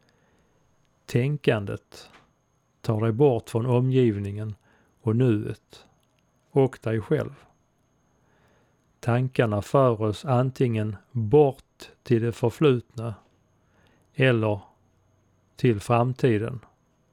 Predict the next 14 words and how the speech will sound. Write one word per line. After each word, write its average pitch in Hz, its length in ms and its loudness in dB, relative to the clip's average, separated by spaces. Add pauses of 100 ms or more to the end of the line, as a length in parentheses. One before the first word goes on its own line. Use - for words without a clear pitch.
(600)
Båda 123 380 2
två 117 360 0
är 107 60 0
bort 107 380 0
från 113 180 -4
nuet, 104 600 -2 (400)
så - 160 -6
att 98 120 -4
blir 117 200 0
frånvarande 107 1000 0
från 113 220 -2
nuet. 107 560 -4 (3000)
Många 131 320 4
människor 123 600 0